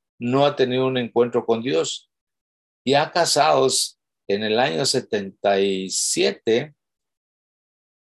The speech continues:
no, en el año ochenta, creo, ochenta,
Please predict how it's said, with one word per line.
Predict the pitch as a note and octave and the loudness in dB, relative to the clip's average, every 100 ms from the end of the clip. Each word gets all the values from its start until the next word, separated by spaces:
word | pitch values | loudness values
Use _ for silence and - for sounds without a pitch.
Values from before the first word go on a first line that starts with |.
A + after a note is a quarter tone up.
| _ _ _ _ _ _ | _ _ _ _ _ _
no, | C3 C3 | 0 2
en | A#2 | 2
el | A#2 A#2+ | 2 2
año | C#3+ D3+ C#3+ | 2 2 2
ochenta, | A#2+ - - F3 F#3+ - G#2+ G2 | 2 0 0 0 0 -4 -6 -4
creo, | G#2 G#2 G2+ | -2 2 2
ochenta, | G2 - D#3+ D#3+ A#2+ B2 | 0 -2 -2 -2 -2 -2